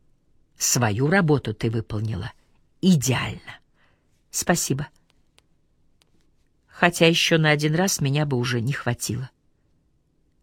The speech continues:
«Прекрасно тебя понимаю». «Извини, сказала лишнее. Просто я очень рада, что ты вернулась целой и невредимой.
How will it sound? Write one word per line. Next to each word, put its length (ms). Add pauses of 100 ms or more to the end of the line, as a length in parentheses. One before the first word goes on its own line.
(600)
«Прекрасно 680
тебя 320
понимаю». 560 (1400)
«Извини, 680 (220)
сказала 500
лишнее. 560 (460)
Просто 340
я 280
очень 340
рада, 260
что 220
ты 160
вернулась 500
целой 400
и 180
невредимой. 760